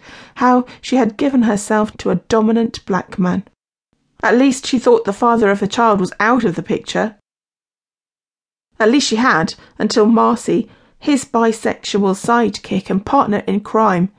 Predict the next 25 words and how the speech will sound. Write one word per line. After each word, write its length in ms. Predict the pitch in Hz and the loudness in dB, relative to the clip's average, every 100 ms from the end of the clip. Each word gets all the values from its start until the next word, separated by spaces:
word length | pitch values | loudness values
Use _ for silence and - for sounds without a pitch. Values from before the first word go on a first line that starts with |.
| _ _ _ | _ _ _
had 220 | 277 - | -8 -6
just 240 | 196 196 | -6 -6
phoned 500 | - 202 190 185 180 - - _ | -4 0 2 0 -2 -6 -20 _
and 160 | - 247 | -2 -2
told 260 | - 302 285 | 2 2 2
her 60 | |
in 260 | - 254 254 | 2 2 4
no 220 | 254 262 - | 4 2 0
uncertain 720 | 240 - - 285 285 294 269 | -2 -2 0 0 2 0 -2
terms 500 | 262 214 226 226 226 | 0 0 2 0 0
that 140 | 214 | -4
she 240 | - - 277 | -4 0 2
was 160 | 269 | 2
expected 640 | - - - 226 - - - | -2 -6 -6 -4 -4 -6 -4
at 120 | - | -2
Maggie's 460 | 190 202 208 214 | 0 0 -2 -4
house 300 | - 190 202 | -2 -2 -4
that 260 | - 196 - | -6 -8 -4
evening. 460 | 185 208 185 196 - _ _ _ _ _ _ - - - | -2 0 -2 -2 -8 _ _ _ _ _ _ -20 -20 -10
That 160 | - 247 | -6 -4
could 120 | 233 | 0
only 160 | 196 190 | 0 2
mean 220 | 190 190 | 0 0
one 200 | 196 196 | 0 0
thing. 400 | - 262 208 180 | -2 -2 0 -2